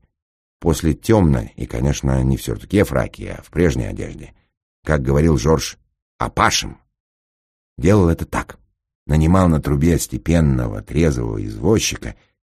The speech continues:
и непременно, чтоб с номером, ехал на нём до Лубянки.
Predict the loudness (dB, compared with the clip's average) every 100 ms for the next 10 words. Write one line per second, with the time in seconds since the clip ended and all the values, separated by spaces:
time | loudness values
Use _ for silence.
0 | _ -4 -2 -2 -2 2 2 2 2 -2
1 | -6 -8 -8 -6 0 2 4 2 -2 -6
2 | -14 _ _ _ -16 -4 0 2 2 2
3 | 2 0 -2 0 0 -2 -4 -12 -16 -20